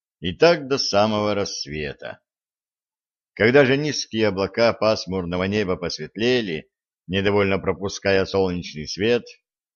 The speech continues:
он взялся за кувалду, примерился и принялся взламывать стену. —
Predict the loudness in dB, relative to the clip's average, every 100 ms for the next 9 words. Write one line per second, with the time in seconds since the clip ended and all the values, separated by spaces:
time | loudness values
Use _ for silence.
0 | _ _ 0 2 2 2 4 4 0 -10
1 | -10 -2 2 2 2 -2 -4 -10 _ _
2 | _ _ _ -2 2 4 4 4 2 0
3 | -4 -2 -2 -4 0 2 2 -2 -8 -6
4 | 0 2 2 -2 -4 -8 -16 -8 -6 -6
5 | -10